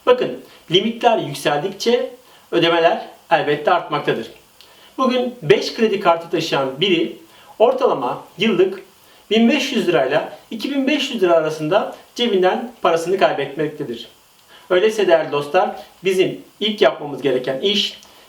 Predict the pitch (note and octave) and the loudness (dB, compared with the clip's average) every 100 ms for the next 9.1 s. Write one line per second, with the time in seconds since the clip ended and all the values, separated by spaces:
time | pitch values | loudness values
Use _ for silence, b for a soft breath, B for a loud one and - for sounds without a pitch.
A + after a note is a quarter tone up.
0 | B G#3+ A3+ A#3 G#3 F#3+ - F#3 F#3 F3+ | B 0 2 2 -2 -2 0 2 2 0
1 | A#3 B3 - - E3 - - G#3+ E3+ C#3+ | -2 -2 -10 -12 -10 -10 -6 0 2 0
2 | C#3+ B2 A#2 A#2 - - B B B B | -2 -2 -2 -8 -16 -20 B B B B
3 | A#3+ B3 A#3 G#3+ G#3 A3 B3 G3+ D#3 E3 | 4 4 0 0 0 2 2 2 2 0
4 | F3+ F3 D3+ G3+ F#3 D3 B2+ - - - | 0 -2 -4 0 0 0 -6 -8 -8 -2
5 | G#3+ A#3 G3 - D3+ C#3+ D#3+ - G3+ F#3+ | 0 2 -2 -2 -6 -4 -6 0 0 2
6 | G#3+ A#3 - - b b b b - E3+ | 0 -2 -6 -18 b b b b -4 0
7 | G3+ G#3+ G#3+ D4+ B3+ G3 F3+ F#3 F3+ - | 2 0 -2 0 2 2 2 2 2 0
8 | - A3 C#4 - F3 - C#3 B2+ C#3+ G#3+ | -2 0 0 0 0 2 0 0 -2 -2
9 | A#3 | -4